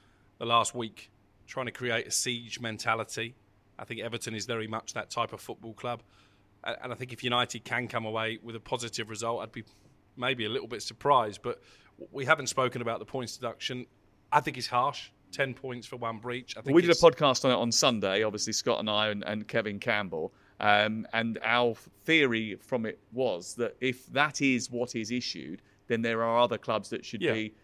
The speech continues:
Speaker 2: incredibly concerned.
Speaker 1: Agreed. I still think it's gonna take a long time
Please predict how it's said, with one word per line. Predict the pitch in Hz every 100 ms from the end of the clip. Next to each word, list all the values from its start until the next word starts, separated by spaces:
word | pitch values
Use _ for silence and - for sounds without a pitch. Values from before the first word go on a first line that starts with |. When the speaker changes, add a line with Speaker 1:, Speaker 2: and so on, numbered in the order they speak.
| _ -
Speaker 2:
incredibly | 113 - 120 107 107 101
concerned. | 107 98 139 107 76 69 _ _ -
Speaker 1:
Agreed. | 156 165 113 - _ - - _ - _ _ _ _ _
I |
still | 107 135 120
think | 120
it's | 117
gonna | 110
take | - 110
a |
long | 120 117 117
time | - 113 110